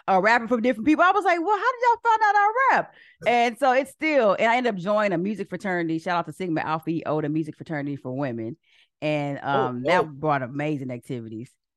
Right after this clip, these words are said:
Speaker 1: And so we
Speaker 2: Talk to me
Speaker 1: actually
Speaker 2: about
Speaker 1: charted on Prairie View A and M's campus, but we were founded in nineteen oh three. That was an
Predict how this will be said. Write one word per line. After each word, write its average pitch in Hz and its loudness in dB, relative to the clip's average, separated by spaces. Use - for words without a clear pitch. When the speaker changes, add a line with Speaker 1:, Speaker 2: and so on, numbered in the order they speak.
Speaker 1:
And 143 -8
so 160 -4
we 170 0
Speaker 2:
Talk 180 2
to 170 2
me 175 2
Speaker 1:
actually 175 -4
Speaker 2:
about 180 -6
Speaker 1:
charted 170 0
on 143 -2
Prairie 151 -2
View 139 -4
A - -2
and 135 -4
M's 127 -8
campus, 135 -6
but 147 -6
we 160 -4
were 131 -6
founded 139 -2
in 123 -8
nineteen 123 -8
oh 117 -8
three. 113 -12
That 226 2
was 262 0
an 180 -2